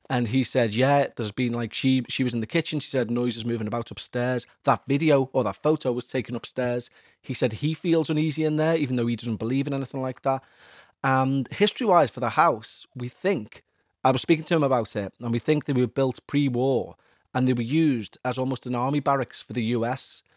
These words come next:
soldiers when they, um, came in, were working in Burton Wood, which is an airbase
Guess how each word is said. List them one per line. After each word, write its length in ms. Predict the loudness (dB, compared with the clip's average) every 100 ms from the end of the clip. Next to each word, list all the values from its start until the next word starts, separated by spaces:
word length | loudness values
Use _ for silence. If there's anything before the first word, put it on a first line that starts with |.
| _
soldiers 720 | -2 2 4 2 -2 -6 -12 -8
when 300 | -4 -2 0
they, 280 | 2 2 2
um, 440 | 2 0 -2 -6 -8 -8
came 240 | -4 -2
in, 200 | -2 -4
were 100 | -2
working 440 | 0 0 -2 -4 -4
in 180 | -4 -2
Burton 360 | 0 0 0
Wood, 240 | 0 0 -2
which 140 | -8
is 100 | -6
an 60 | -4
airbase 480 | -4 -4 -6 -10